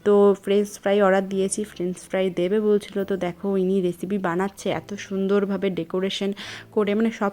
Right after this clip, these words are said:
কিছুই এত সুন্দর করে উনি বানাচ্ছিল না। দাদাভাইটাও খুব কিউট, খুবই ভালো, আহ, আমাদের সঙ্গে খুব ভালো কথাবার্তা বলছিল,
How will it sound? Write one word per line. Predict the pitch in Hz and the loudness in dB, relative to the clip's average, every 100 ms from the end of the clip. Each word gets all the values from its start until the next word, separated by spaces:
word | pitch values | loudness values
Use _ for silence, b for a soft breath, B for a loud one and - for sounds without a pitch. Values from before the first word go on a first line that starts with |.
| - | -2
কিছুই | 233 233 254 | -6 0 2
এত | 190 - | 2 0
সুন্দর | 226 220 220 214 | -4 -2 0 -2
করে | 214 226 220 | 0 2 4
উনি | 233 | 4
বানাচ্ছিল | 202 180 208 208 - 220 | 2 2 0 -2 -6 -2
না। | 214 190 | 0 0
দাদাভাইটাও | 185 180 190 202 202 214 | 0 0 0 -2 0 -2
খুব | 208 233 - - | -2 -6 -6 -4
কিউট, | 214 226 226 | 2 2 0
খুবই | 226 220 | 0 2
ভালো, | 214 196 196 | 2 4 2
আহ, | 254 - - - - | 2 -4 -8 -4 4
আমাদের | 202 202 202 | 4 6 2
সঙ্গে | 202 208 208 | 0 0 0
খুব | 208 220 190 | 0 -2 0
ভালো | 196 196 | 2 2
কথাবার্তা | 202 190 202 196 196 202 | 2 0 0 0 0 -2
বলছিল, | 190 190 196 | 0 -2 -2